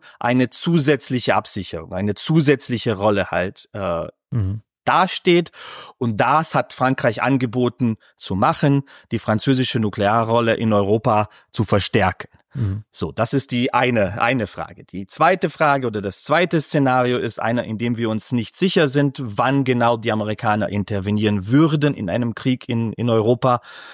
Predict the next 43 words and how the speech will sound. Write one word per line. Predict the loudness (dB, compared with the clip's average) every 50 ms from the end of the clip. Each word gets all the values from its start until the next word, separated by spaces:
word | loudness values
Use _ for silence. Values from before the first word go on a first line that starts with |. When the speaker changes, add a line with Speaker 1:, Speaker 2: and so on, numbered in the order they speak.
| -20 -20 -20 -20 -20 -20 _ _ _ _ _ _ _ _ _ _ _ _ -18
Speaker 1:
Dann | -6 -2 0 0 2 2 4 4 4
müssen | 4 4 2 2 0 0
wir | 0 0
völlig | -2 -2 -2 -4 -2 0 0
andere | 2 2 2 2 0 0
Fähigkeiten, | 2 2 2 2 2 2 0 2 2 2 2 2 0 -2 -2 -2 -6 -8 -6
die, | -4 -4 -4 -4 -8 -10 _
die | -8 -8 -6 -4
wir | -4 -4
diskutieren | -2 -4 -6 -8 -10 -12 -4 0 0 0 2
können. | 2 2 2 2
Und | 0 0 2
erst | 0 0 0 0 0
die | -2 -2 0
dritte | 0 2 2 2 2 2 2 2 4
Version | 2 2 2 2 0 0 0
oder | 0 -2 -4 -4
die, | -4 -6
im | -6 -4 -4 -4 -2
dritten | -2 -2 0 2 2 0
Szenario | 0 0 0 2 2 4 4 4 4 4 2 2 0 -2
geht | -4 -6 -4 -4
es | -4 -4 -4 -2 2
wirklich | 2 2 2 2 0 -2 0
darum, | 2 2 2 2 2 2 2 2 0 -6 -12 _ -2
dass | -2 -2 0
die | 0 0
Amerikaner | 2 2 0 0 0 0 0 2 2 0 0
ihre | -2 -6 -6
Spielzeuge | -8 -2 0 0 0 2 2 0 0 0 -2
packen | -2 -4 -4 -4 -4 -6 -4
und | -2 -2
nach | -2 -2 0
Hause | 2 2 2 2 2 0 0
gehen | 0 0 2 2
und | 0 -2
sie | -4 -6 -6 -2
gar | 0 2 2 4 2
nicht | 2 2 0 -2 -6
für | -6 -2 0 0
europäische | 0 0 0 -2 -2 -2 -2 -2 -2 -4 -4
Sicherheit | -6 -4 -6 -2 -2 -2 -2 -2 -4
sorgen. | -2 -2 0 0 0 -2 -4 -6